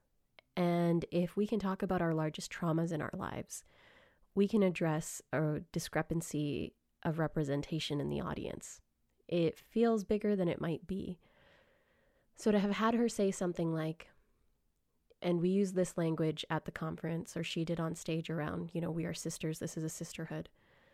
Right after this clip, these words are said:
So had she said something like, "To our sisters in the room who are feeling alone or unseen, know that we see you.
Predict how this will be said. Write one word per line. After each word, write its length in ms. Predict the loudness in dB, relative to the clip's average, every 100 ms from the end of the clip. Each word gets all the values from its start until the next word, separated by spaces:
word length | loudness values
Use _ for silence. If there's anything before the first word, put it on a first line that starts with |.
| _ _ _ -4
So 440 | 2 4 4 2
had 260 | 0 -2 0
she 120 | -2
said 220 | -2 -2
something 440 | -2 -2 0 0
like, 260 | 0 -4 -6
"To 140 | 0 2
our 100 | 2
sisters 420 | 0 -2 0 2
in 80 | 2
the 100 | 2
room 520 | 0 0 0 -4 -6 -4
who 120 | 0
are 80 | 0
feeling 460 | 2 2 4 2 2
alone 520 | 2 4 4 4 2
or 120 | 0
unseen, 760 | 0 -2 -2 -6 -8 -8 -8 -10 _ _ _ _ _ _ _ _ _ _ _ _ 2
know 260 | 4 6
that 160 | 4 2
we 120 | 0
see 280 | -2 -4 -4
you. 340 | -4 -6 -8